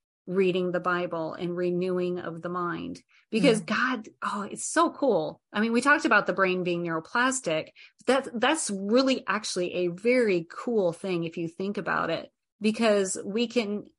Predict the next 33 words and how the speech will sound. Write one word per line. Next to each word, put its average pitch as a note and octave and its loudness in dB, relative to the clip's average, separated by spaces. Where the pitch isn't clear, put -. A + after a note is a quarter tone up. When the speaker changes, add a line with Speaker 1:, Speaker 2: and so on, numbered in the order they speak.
Speaker 1:
have B3 2
these A#3+ 2
habits G3 0
that F3+ -4
we F#3 -2
do, G3+ 2
but G3 -4
we G#3 -2
know G3+ 0
sometimes, F#3+ -4
like, F3+ -4
I F3 2
know E3+ 0
that G#3+ -6
some A3+ 0
of G3 -2
these G#3 -2
habits G3+ 0
I G3 2
have G3 0
in G3 -2
my F#3+ -2
own G#3 -2
life G3+ 4
aren't G#3+ 4
great C4 -2
for G#3+ 0
me. F#3+ -2
And A3 4
so A3+ 4
if A3 2
I G3+ 4
start A#3 0